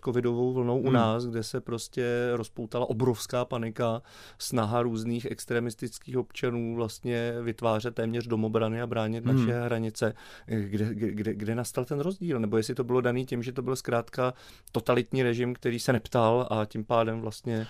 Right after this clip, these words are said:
Speaker 2: Já si myslím, že to je, že to je takhle, jak říkáš,
Speaker 1: Jo.
Speaker 2: že ten režim se n-, n-, ne-, nepotřeboval, eh, nijak, eh, mm, akcentovat tuhle věc, kterou, kterou, kterou vzal jako fakt a, a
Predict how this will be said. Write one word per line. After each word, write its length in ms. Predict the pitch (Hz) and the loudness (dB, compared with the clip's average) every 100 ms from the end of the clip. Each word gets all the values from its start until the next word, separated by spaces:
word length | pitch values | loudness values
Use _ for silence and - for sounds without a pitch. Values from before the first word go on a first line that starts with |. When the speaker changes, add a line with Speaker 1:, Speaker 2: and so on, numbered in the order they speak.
| - - | -6 0
Speaker 2:
Já 160 | 117 | 2
si 120 | - | 2
myslím, 300 | 120 117 120 | 0 2 0
že 120 | 113 113 | 0 0
to 140 | 120 | 2
je, 220 | 113 113 | 2 0
že 120 | 107 | -6
to 100 | - | -2
je 80 | 110 | -2
takhle, 320 | - 104 107 | 0 -4 0
jak 120 | 107 104 | 0 -2
říkáš, 540 | 98 135 120 101 - | 0 6 6 4 -4
Speaker 1:
Jo. 40 | 98 | -2
Speaker 2:
že 300 | 107 101 98 | 0 -2 -6
ten 160 | - 101 | -6 -4
režim 360 | 98 90 101 95 | -4 -2 -2 -4
se 140 | - | -6
n-, 100 | 107 92 | -8 -6
n-, 800 | 98 95 104 104 104 104 98 98 | -6 -4 -2 -4 -4 -4 -4 -4
ne-, 100 | 101 | -4
nepotřeboval, 840 | 101 98 98 - 95 95 101 98 98 101 101 98 | -4 -6 -6 -6 -4 0 2 0 0 0 0 0
eh, 40 | 101 | 2
nijak, 440 | 101 101 104 - 104 | 4 2 0 0 2
eh, 100 | 98 101 - - - - - - 98 95 | 2 -4 -14 -20 -20 -20 -12 -6 -4 -4
mm, 640 | 90 101 73 101 107 107 101 - | -6 -10 -8 -6 -6 -6 -10 -8
akcentovat 880 | 107 - - 101 104 98 98 95 - - - - - - - - - - - - | -6 -4 0 0 2 2 2 0 -6 -20 -20 -20 -20 -20 -20 -20 -20 -20 -20 -6
tuhle 280 | 101 101 98 | 0 2 2
věc, 200 | 95 - | 2 0
kterou, 300 | 104 98 98 | 0 0 -2
kterou, 360 | - 104 98 95 | -4 0 0 -4
kterou 240 | - 101 | -2 -2
vzal 220 | 98 104 95 | 0 2 2
jako 180 | 92 107 | 0 -6
fakt 500 | - 90 92 - - | 0 0 0 -2 -4
a, 380 | 110 95 95 95 - - - - - - | -2 -2 -2 -6 -12 -20 -20 -20 -18 -2
a 300 | 104 101 | 2 2